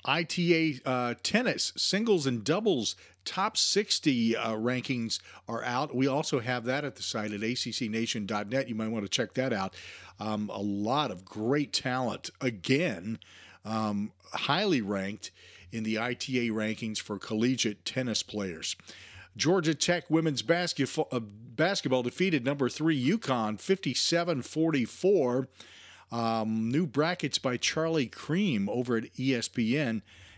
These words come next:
has G T on the rise. Um, they are at a, a number six seed at present. There are eight A C C teams projected in his latest. Uh, last week's top twenty-five women's basketball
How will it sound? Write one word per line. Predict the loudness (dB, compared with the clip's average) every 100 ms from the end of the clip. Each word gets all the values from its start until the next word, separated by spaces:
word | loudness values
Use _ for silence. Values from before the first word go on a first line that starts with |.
| -6
has | -2 0 -2 -6
G | -4 2 2
T | 4 2 4
on | 2
the | 0
rise. | 2 2 0 -2 -6 -10 -20 -20 -18 -6
Um, | -4 -2 -2 -4
they | -2 0 0
are | 0 -2 -6 -6
at | -4 -4 -4
a, | -2 -2 -4
a |
number | -4 -2 -2
six | -2 -2 -2 -2
seed | 0 0 -2 -6 -6
at | -6
present. | -2 -2 -2 -4 _ _
There | 0 2 2
are | -2 4
eight | 4 4 -6 0
A | 2 4
C | 2
C | 2 0
teams | 0 0 0 0 -2
projected | -4 2 2 2 2 2
in | 0
his | -2 -4 -2
latest. | -2 0 -2 -4 -10 -20 -20 -20 -20 -20 -8
Uh, | -2 0
last | 0 -2 -2
week's | 2 2 2 -2 0
top | -2 0 -2 -2
twenty-five | -2 2 2 2 2 2 0 0
women's | 2 2 0 0
basketball | 0 0 -2 -4 0 0 0 -6